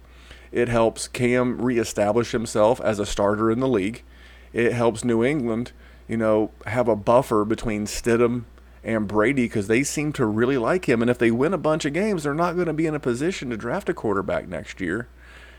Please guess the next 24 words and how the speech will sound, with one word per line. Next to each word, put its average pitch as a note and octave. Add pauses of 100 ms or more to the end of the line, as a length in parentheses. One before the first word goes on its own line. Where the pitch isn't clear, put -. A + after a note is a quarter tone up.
(220)
And F#3 (420)
it, C#3+
it, D#3
it D3+
helps D#3+
Stidham E3
not C#3+
have D3+
to C#3
feel D3
the B2+
wrath D3
of A2+
an G#2+
angry B2+
Boston B2+
mob, B2+
and G#2
that's A2
what C#3+
the C3
Boston A2+
fans A#2
are. C3+